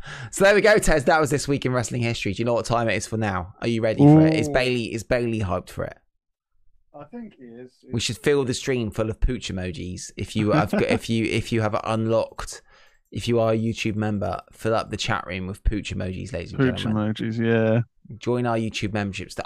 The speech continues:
Speaker 1: unlock the exclusive M O S pooch emoji and fill up, <laughs> fill up that,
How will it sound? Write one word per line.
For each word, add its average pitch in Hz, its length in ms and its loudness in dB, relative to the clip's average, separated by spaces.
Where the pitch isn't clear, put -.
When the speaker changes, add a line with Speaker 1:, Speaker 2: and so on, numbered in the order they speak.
Speaker 1:
unlock 98 320 -6
the 92 100 -8
exclusive 104 680 -4
M 110 160 -4
O 101 120 0
S 95 140 -4
pooch 104 360 -2
emoji 98 560 -4
and - 320 -8
fill 101 240 -4
up, - 180 -4
<laughs> - 100 -20
fill 104 300 -2
up 85 220 -2
that, 85 480 -2